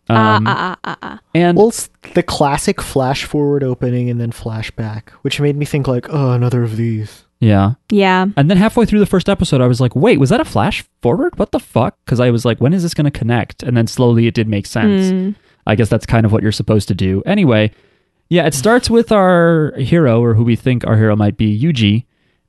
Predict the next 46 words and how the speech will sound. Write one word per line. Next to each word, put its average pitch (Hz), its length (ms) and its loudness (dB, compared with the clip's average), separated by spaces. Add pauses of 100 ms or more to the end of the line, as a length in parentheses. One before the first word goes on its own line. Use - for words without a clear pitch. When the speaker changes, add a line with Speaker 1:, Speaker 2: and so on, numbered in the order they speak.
(100)
Speaker 2:
and 113 200 2
he's 135 380 0
sort 143 200 2
of 113 200 0
bound 160 460 2 (220)
with 127 160 0
his 127 100 0
hands 131 200 2
behind 131 200 2
his 107 100 -2
back 113 260 0
in 107 140 -2
ropes 117 340 2
that 117 140 0
have 151 180 0
seals 170 360 0
on 107 100 0
them, 98 220 0
which 113 100 -2
I 113 80 0
liked 104 380 0
'cause 104 160 -6
it's - 160 -8
like, 98 260 -4 (140)
well, 107 100 0
he 87 120 -2
can't 226 180 2
break 120 140 2
Speaker 1:
Seals? 107 140 -2
Speaker 2:
the 107 60 0
ropes. - 420 -2 (100)
Those 135 160 0
little 143 140 0
paper 135 500 0
things 135 260 0
with, 117 100 0
with 294 80 2
Speaker 1:
Oh, 403 300 4
Speaker 2:
kanji 247 340 2
written - 180 -2
on 131 80 4
Speaker 1:
I 226 60 2
didn't 226 200 2
Speaker 2:
them. - 0 - (100)
Speaker 1:
notice 214 160 -2
that. 175 260 -6